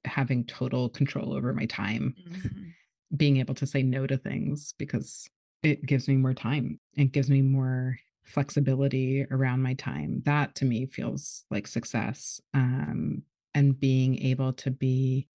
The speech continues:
Speaker 1: uh, you know, comfortable enough. I mean that financially, but I also mean that in terms of,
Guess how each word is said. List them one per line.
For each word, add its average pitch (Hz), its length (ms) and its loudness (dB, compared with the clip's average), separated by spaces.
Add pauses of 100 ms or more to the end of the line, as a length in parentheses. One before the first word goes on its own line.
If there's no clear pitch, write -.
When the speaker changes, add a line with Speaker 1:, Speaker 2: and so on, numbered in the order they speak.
Speaker 1:
uh, - 120 -4 (200)
you 143 140 4
know, 123 160 2 (120)
comfortable 139 640 0
enough. 123 380 2 (580)
I 135 120 6
mean 156 220 6
that 143 220 2
financially, 196 600 2
but 156 120 0
I - 60 0
also 139 240 0
mean 135 180 4
that 131 180 0
in 139 80 2
terms 131 380 -2
of, 135 160 0